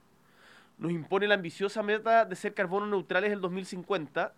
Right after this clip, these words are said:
pero eso significa no solamente emitir menos gases, sino que cuidar, cuidar a la naturaleza que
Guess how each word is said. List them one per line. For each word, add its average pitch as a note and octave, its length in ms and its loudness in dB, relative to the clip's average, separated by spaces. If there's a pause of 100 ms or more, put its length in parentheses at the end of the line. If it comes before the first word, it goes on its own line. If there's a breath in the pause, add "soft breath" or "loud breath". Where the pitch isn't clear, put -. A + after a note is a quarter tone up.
pero E3 140 -2
eso G3 160 -4
significa G3 480 -6
no F#3+ 100 -2
solamente G#3+ 640 0
emitir F3+ 320 -2
menos G3 240 -4
gases, A3+ 240 -2
sino F#3 240 -2
que G3 240 2
cuidar, F#3 540 6 (1080)
cuidar F3+ 460 6 (480 soft breath)
a F#3 320 10
la F3 100 4
naturaleza E3 640 0
que G#3 460 6